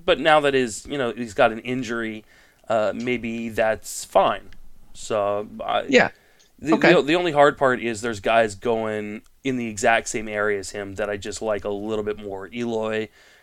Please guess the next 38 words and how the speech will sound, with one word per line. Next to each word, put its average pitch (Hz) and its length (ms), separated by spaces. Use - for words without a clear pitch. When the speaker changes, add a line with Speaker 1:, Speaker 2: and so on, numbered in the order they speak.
Speaker 1:
who's 110 160
got 110 200
a, 104 220
you 120 180
know, 113 80
everyday 113 440
job 104 280
now 107 220
because 101 180
of 98 60
the 104 60
contract. 123 600
McCutcheon 113 600
Speaker 2:
Mm-hmm. 104 200
Speaker 1:
going 117 240
right 113 180
behind 110 440
him. 110 340
I'm 117 120
pro-, 143 240
I 113 100
was 131 160
probably 151 240
taking 123 280
those 113 180
guys 113 240
over 110 280
him 101 160
anyways, 156 640
uh, 107 160
and 110 80
that's 110 180
why 110 80
I 104 40
don't 101 100
have 101 100
any 98 120
shares. - 480